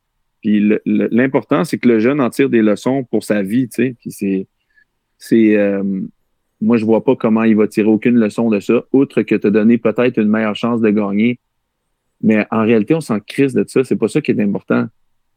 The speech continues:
surtout au niveau amateur, l'important, c'est, c'est de t'occuper des jeunes, puis que les jeunes performent au maximum de leur capacité. Puis toi, comme coach, c'est ça que t'as besoin d'inculquer aux jeunes. Fait que moi, je, c'est ça.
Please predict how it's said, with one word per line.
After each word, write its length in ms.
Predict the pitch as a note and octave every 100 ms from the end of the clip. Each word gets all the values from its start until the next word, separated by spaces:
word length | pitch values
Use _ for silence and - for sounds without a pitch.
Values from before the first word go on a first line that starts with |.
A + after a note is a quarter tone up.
| _ _
surtout 280 | - A#2 F3
au 60 | E3+
niveau 180 | B2
amateur, 500 | C3 A#2+ G2+ B2 B2
l'important, 500 | G#2+ G2+ G2+ - D3 D#3 - - _ _ _ _ _
c'est, 260 | - A2+ G#2+ _ -
c'est 180 | - G#2
de 100 | G#2
t'occuper 420 | A2+ - - C#3
des 220 | B2 G#2
jeunes, 400 | G2 G2+ A2 D3 A#2+
puis 140 | A2 G2 _ _
que 80 | -
les 300 | G2+ G2+ G2+
jeunes 240 | G#2+ B2+ A#2+
performent 580 | A#2+ - - B2+ C#3 -
au 100 | A2+
maximum 420 | A#2+ - C3 C3
de 60 |
leur 180 | A2 G#2
capacité. 640 | G#2+ F#2+ G2+ - - A2+ A#2+ _ _ _ _
Puis 80 |
toi, 120 | - C#3
comme 200 | A#2 G#2
coach, 240 | C3 C3
c'est 80 | G#2+
ça 180 | - C3
que 80 | -
t'as 100 | G#2+
besoin 340 | G#2+ G#2+ A2+
d'inculquer 480 | G#2+ G2 G2+ - A2+
aux 120 | G2+
jeunes. 300 | G2 G#2+ F#2+ - _ _ _ _ _ _
Fait 100 | G2+
que 40 | - _ _
moi, 140 | - A2
je, 200 | G2 - _ _ -
c'est 60 |
ça. 100 | G#2